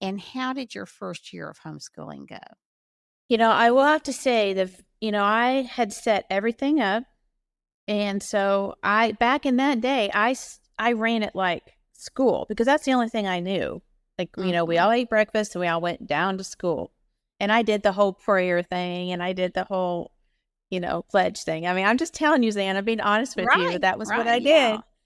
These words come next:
Speaker 1: Yeah.
Speaker 2: that lasted, that lasted about a month.
Speaker 1: Okay. Okay. So I have to tell you about a good friend of mine who's a, was a homeschool leader for many, many years in Oregon. She said that the first few months they homeschooled,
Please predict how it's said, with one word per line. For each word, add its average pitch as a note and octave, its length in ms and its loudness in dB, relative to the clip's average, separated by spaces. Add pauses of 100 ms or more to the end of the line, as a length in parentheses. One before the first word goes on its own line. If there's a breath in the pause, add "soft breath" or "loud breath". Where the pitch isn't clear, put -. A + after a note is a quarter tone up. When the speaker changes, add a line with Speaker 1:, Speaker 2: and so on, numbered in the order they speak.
(440)
Speaker 1:
Yeah. A3+ 120 -2
Speaker 2:
that C4+ 220 6
lasted, C4 520 2 (120)
that A#3 180 2
lasted B3 300 -2
about G#3+ 180 -2
a - 20 -4
month. G3 340 -4 (880)
Speaker 1:
Okay. A3 260 0 (220 loud breath)
Okay. G3 220 0
So - 180 -4
I B3+ 100 8
have G#4+ 200 4
to E4 100 -6
tell B3 180 2
you A#3 200 -2
about G3+ 320 2
a F#3 40 -6
good A3+ 280 -6
friend G3 260 -10
of F#3 80 -16
mine D#3+ 300 -8
who's F#3+ 220 -12
a, F3 300 -14
was F#3+ 220 -12
a F3+ 80 -4
homeschool G#3 440 -6
leader F#3+ 200 -10
for F#3+ 160 -14
many, F#3 240 -10
many F#3 260 -10
years G3 200 -10
in F#3+ 120 -12
Oregon. G3+ 520 -6 (420 soft breath)
She C4+ 300 -4
said G3+ 320 -6
that F#3+ 160 -8
the G#3 80 -14
first A#3 360 -6
few G#3 200 -10
months G3 280 -8
they F#3 140 -4
homeschooled, F#3 640 -6